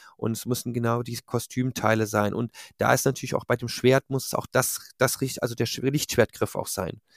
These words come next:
Der Aufsatz ist egal, also die Leuchtröhre ist egal, aber der Griff muss natürlich der Originalgriff auch sein, den eben die,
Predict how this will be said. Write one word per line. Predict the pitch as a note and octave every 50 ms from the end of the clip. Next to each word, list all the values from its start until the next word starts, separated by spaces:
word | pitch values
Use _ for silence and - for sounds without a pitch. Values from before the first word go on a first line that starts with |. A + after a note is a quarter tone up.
| _ - - _ _ -
Der | - -
Aufsatz | G2 C3+ - - D#3 - -
ist | - - -
egal, | A2+ - A2 A2 C3+ D3 D#3
also | - - B2+
die | A#2 - A#2
Leuchtröhre | A#2+ C3+ - - - C#3+ C#3+
ist | C#3 - -
egal, | - - B2+ B2+ B2
aber | B2 B2
der | A#2 A2
Griff | - - - D3+ - -
muss | D3 C#3+ - -
natürlich | B2+ A#2 - - B2+ -
der | - -
Originalgriff | G2+ G#2 A2+ G#2+ G#2+ G#2+ B2 C#3 - - - B2+ - -
auch | - - A2+
sein, | - - A#2 A2+ A#2 B2 - _ - - - - _ _ -
den | B2+ B2+ B2 B2+
eben | - G2 B2 A#2+
die, | A#2+ B2 A#2+